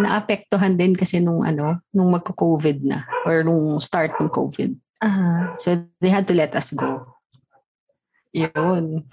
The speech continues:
Speaker 1: <laughs>
Speaker 2: So, yung clients mo right now in the business, were they all coming from LinkedIn or are you also getting it from different platforms? Kasi like other freelancers, di ba, nagba-branch out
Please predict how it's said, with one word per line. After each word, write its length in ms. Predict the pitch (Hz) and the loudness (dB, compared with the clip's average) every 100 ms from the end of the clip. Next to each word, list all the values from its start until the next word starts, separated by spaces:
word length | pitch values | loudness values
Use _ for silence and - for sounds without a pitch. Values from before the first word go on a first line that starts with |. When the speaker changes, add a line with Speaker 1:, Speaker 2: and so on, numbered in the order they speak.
| - - | -8 -4
Speaker 1:
<laughs> 400 | - - 247 247 | -4 -2 -2 0
Speaker 2:
So, 320 | 330 330 330 | 2 4 4
yung 320 | 254 294 277 | 4 2 2
clients 560 | 277 277 285 294 262 240 | 2 4 4 4 2 2
mo 80 | |
right 260 | 220 196 190 175 | 4 4 2 0
now 240 | 170 170 | -2 0
in 80 | 185 | 0
the 100 | 175 | 0
business, 760 | 156 170 - 170 208 - - - _ - | 0 -2 -2 -6 -4 -4 -6 -10 _ -2
were 160 | 214 240 | 2 4
they 160 | 233 | 4
all 160 | 202 202 | 4 2
coming 400 | 202 175 170 165 | 2 0 0 -2
from 240 | - 160 | -2 0
LinkedIn 400 | 156 156 - 170 | 0 0 0 0
or 160 | 208 196 | 2 2
are 100 | 196 | 4
you 140 | 190 | 4
also 400 | 170 180 175 185 | 4 2 2 0
getting 320 | 165 170 170 | 2 0 0
it 160 | 165 165 | -2 -2
from 160 | 175 160 | 0 0
different 320 | 160 170 160 | 0 -2 -2
platforms? 640 | 156 160 - 165 165 - | -2 -4 -6 -6 -4 -4
Kasi 240 | - 185 220 | -2 0 2
like 160 | 190 190 - | 2 0 0
other 240 | 196 196 | 2 2
freelancers, 720 | 190 208 185 175 175 262 190 | 2 2 2 0 0 2 0
di 80 | - | -2
ba, 160 | 156 190 | -2 0
nagba-branch 640 | 196 165 180 175 170 165 | 0 0 0 0 -2 -2
out 160 | 160 | -2